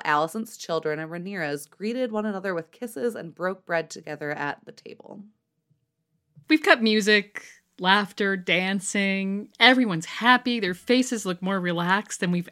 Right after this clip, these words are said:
Speaker 2: ever seen them. I mean, I was particularly struck by people like Otto and Daemon just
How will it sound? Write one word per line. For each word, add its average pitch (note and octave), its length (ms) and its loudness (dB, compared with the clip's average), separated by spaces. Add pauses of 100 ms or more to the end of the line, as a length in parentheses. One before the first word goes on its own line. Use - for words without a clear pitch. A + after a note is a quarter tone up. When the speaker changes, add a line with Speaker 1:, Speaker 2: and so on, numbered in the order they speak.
Speaker 2:
ever G3 300 2
seen F3 320 -4
them. E3 340 -6
I E3+ 120 -4
mean, E3+ 160 -4
I F#3 180 -4
was F#3 180 -4
particularly F3 840 -4
struck D#3+ 480 -6
by C#3+ 200 -2
people E3+ 420 -10
like C#3 320 -10 (400)
Otto E3 500 0
and D3 260 -14
Daemon D#3+ 640 0 (480)
just - 360 -8